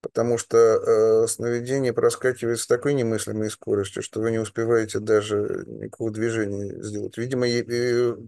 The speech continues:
есть некоторые нарушения, тогда это бу-, будет лунатизм в определенной степени,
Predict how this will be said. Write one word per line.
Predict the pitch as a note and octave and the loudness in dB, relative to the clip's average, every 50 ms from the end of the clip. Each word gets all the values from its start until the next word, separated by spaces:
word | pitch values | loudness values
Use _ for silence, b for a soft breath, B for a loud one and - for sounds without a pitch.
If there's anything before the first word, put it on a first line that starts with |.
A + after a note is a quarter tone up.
| - - | -18 -16
есть | A#2+ A#2+ B2+ D3 C#3 A#2+ - - | -14 -10 -4 -2 -2 -2 -2 -2
некоторые | B2 A#2 - B2 A#2+ B2 | -4 -2 0 0 0 0
нарушения, | B2+ B2 B2+ B2+ - - F3 F3 D3 A#2 | 0 0 0 0 0 0 0 0 0 0
тогда | - G#2+ A2 A#2+ B2 | 0 0 0 0 -2
это | A#2+ B2+ | -2 -4
бу-, | A#2+ A#2 - | -6 -8 -8
будет | A2+ A#2 A#2+ A#2+ A#2 A#2 | -8 -8 -6 -6 -8 -8
лунатизм | - - A2+ A2+ A#2+ A#2+ B2 B2 B2+ - - F#2+ F#2+ - | -8 -6 -4 -2 0 0 0 -2 -2 -4 -6 -10 -10 -10
в | - | -10
определенной | - A2 G#2+ G#2 G#2+ G#2 G#2 G#2 G2 G2+ G#2+ | -10 -10 -8 -8 -8 -10 -10 -10 -10 -12 -12
степени, | - - - - _ | -12 -14 -16 -18 _